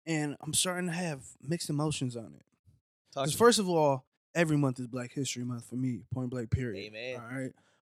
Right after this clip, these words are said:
Speaker 1: But, so I'm seeing these commercials and I'm seeing this, you know, a lot of talk about injustices and Pepsi's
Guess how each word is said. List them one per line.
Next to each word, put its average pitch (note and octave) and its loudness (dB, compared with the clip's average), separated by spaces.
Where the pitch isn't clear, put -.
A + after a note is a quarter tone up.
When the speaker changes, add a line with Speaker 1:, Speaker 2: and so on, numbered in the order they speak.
Speaker 1:
But, D#3+ 6
so D#3+ 0
I'm C#3+ -8
seeing F3 0
these D#3+ 0
commercials D3 0
and C3+ -4
I'm C#3 -4
seeing D3 -2
this, C3+ -6
you C3+ -2
know, B2 -2
a C3 -6
lot C#3+ 4
of D3 0
talk C#3+ 2
about C3+ -4
injustices D#3 0
and B2+ -10
Pepsi's D#3 -2